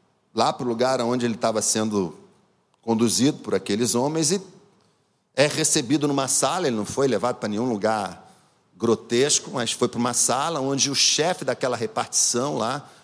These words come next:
mais um engravatado, de terno escuro, gravata escura, óculos, foi falar com ele, "Olha, ah, nós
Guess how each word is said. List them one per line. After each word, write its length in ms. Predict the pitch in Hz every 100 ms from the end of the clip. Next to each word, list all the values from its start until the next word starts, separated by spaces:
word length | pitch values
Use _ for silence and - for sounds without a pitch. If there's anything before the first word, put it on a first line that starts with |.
| _
mais 420 | 104 135 156 156
um 80 | 135
engravatado, 920 | 123 120 127 117 - 123 139 143 123
de 200 | 101 90 - _ _
terno 300 | 131 139 127
escuro, 560 | - - 123 135 135
gravata 480 | 113 104 95 123 123
escura, 540 | 127 - 123 135 143 107
óculos, 680 | 104 139 139 139 131 - - - _ _
foi 160 | - 135
falar 220 | 139 139
com 160 | 139 143
ele, 160 | 139
"Olha, 340 | 156 180 117 101 - - - - _ _ _ _ _ _ _ _
ah, 640 | 120 120 117 113 110 110 113
nós 1300 | 127 135 143 147 151 143 131 - - - - -